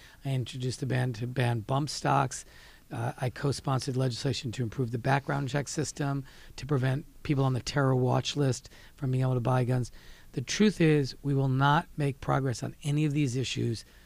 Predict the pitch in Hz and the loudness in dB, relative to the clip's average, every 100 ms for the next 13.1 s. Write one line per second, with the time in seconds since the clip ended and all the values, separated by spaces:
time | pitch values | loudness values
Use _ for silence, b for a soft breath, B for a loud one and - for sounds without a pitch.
0 | b b - 131 151 - 156 123 - 143 | b b -8 -4 -4 -4 -2 0 2 2
1 | 139 - 139 135 131 120 120 117 - 120 | 2 -2 -2 0 0 -2 -4 -4 -4 -4
2 | 127 - 113 123 117 - 123 113 - 123 | -4 -6 -4 -2 -2 -2 -2 -2 -4 -4
3 | 110 101 104 - b b b - 139 131 | -4 -6 -10 -12 b b b -2 0 2
4 | 127 123 - 143 156 165 165 147 156 127 | 0 -4 2 6 6 6 2 0 -4 -2
5 | 143 139 135 127 120 - 147 147 139 120 | 2 2 0 -2 -4 -4 -2 -2 -2 -2
6 | 123 - 113 127 147 147 131 117 107 b | -4 -6 0 4 4 2 0 -2 -4 b
7 | b b b - 151 131 - 143 127 135 | b b b -6 -4 -4 -4 -2 2 4
8 | 156 151 160 170 147 131 135 117 135 123 | 4 4 0 0 0 0 0 -2 -2 -2
9 | 123 123 - 127 - 117 107 113 107 b | -2 -2 -4 -6 -4 -6 -4 -6 -6 b
10 | b b - 131 127 123 123 - 143 139 | b b -8 -4 0 0 -2 -2 0 0
11 | 139 113 131 131 - 117 131 135 139 131 | -2 -2 -2 -2 -4 -6 -6 -4 -4 -4
12 | 120 120 123 120 107 - - 147 143 147 | -4 -4 -2 -2 -6 -8 -2 0 2 0
13 | 139 | -2